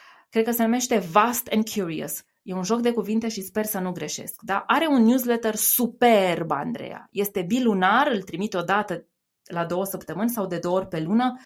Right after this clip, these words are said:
E muncit. Este o bucurie sufletească și intelectuală să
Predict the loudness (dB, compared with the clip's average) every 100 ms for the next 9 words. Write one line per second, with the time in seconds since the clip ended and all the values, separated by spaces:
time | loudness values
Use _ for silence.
0 | _ 2 4 6 4 4 4 2 -2 -2
1 | -2 2 2 2 2 -2 -2 2 2 4
2 | 2 0 -2 -2 -6 -4 -6 -2 -2 -2
3 | -4 -6 -4 -4 -4 -4 -6 -6 0 2
4 | 2 0 0 2 2